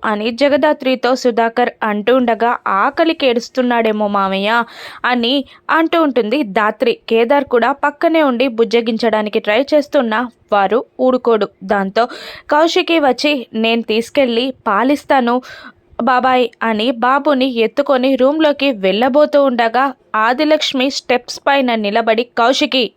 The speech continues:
అని గట్టిగా అరుస్తుంది. దాంతో కౌశికి షాక్ అయి ఆదిలక్ష్మి వైపు చూస్తుండగా, "వాడెవడో తెలీదు,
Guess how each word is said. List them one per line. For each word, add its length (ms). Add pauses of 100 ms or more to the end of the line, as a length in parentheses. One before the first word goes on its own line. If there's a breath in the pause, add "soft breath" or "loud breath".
(160)
అని 360
గట్టిగా 420 (140)
అరుస్తుంది. 600
దాంతో 380 (440 loud breath)
కౌశికి 520
షాక్ 360
అయి 160 (100)
ఆదిలక్ష్మి 680
వైపు 300
చూస్తుండగా, 840
"వాడెవడో 560
తెలీదు, 560